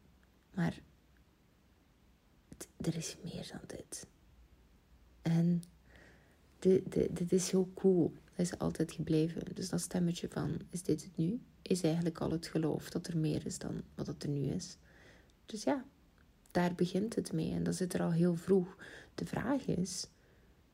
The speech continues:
hoezeer mag dat stemmetje er zijn? Of vind je, of,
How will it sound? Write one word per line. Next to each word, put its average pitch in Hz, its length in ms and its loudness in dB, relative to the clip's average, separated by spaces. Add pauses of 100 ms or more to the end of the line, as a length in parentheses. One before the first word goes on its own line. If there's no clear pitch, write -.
(340)
hoezeer 190 680 4
mag 190 120 2
dat 180 160 0
stemmetje 175 480 0
er 160 140 2
zijn? 165 580 2
Of 175 100 -4
vind 180 300 0
je, 180 320 4 (400)
of, - 460 4